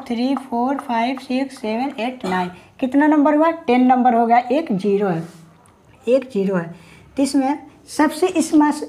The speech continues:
स्मॉलेस्ट नंबर क्या दिख रहा है, आप बताइए, सबसे स्मॉलेस्ट।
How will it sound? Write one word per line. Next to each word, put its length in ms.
स्मॉलेस्ट 680
नंबर 340
क्या 220
दिख 200
रहा 100
है, 60
आप 140
बताइए, 360
सबसे 340
स्मॉलेस्ट। 560